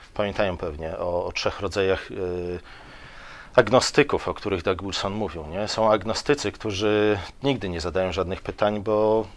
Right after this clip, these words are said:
z góry zakładają, że nie ma żadnych odpowiedzi na żadne pytania. Są agnostycy, którzy szczerze szukają prawdy i zadają pytania po to, aby się czegoś dowiedzieć. Autentycznie pragną poznania prawdy.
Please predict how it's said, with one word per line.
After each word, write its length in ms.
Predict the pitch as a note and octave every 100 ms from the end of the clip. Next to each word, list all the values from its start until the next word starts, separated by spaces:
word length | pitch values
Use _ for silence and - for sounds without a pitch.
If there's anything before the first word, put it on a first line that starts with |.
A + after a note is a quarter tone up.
| - - - -
z 120 | G#2
góry 280 | A2+ C#3 G2
zakładają, 480 | F#2 - G2 G#2+ G#2
że 120 | A2
nie 100 | C#3
ma 120 | F2
żadnych 260 | D#2+ - F2
odpowiedzi 540 | - F#2+ B2 A2+ -
na 100 | D#2
żadne 280 | E2 D#2 E2
pytania. 440 | - - D#2 C#2+ - - - - -
Są 200 | - F#3+
agnostycy, 520 | C#3+ C#3 - F3+ C3+
którzy 240 | - B2
szczerze 540 | A#2 - D3+ C3 F#2 D#2 - -
szukają 500 | - A#2+ A#2+ G#2 F#2+
prawdy 560 | - G#2+ F#2 D#2 G#2+ C3+ C3
i 60 |
zadają 380 | B2+ C3 C#3 B2+
pytania 320 | - B2+ B2+
po 140 | A2+ B2+
to, 100 | A#2+
aby 140 | A#2
się 140 | - A#2+
czegoś 360 | C#3 C3 A#2
dowiedzieć. 600 | A#2+ A#2+ A2+ D#2+ - - - - - - -
Autentycznie 720 | A#2 A#2 - C#3 - E2 D#2 - - -
pragną 580 | - G#2+ E2 D2 C2+ A#1+ - - -
poznania 480 | G2 F#2+ F#2 E2+ F2
prawdy. 440 | A2+ G#2 D2+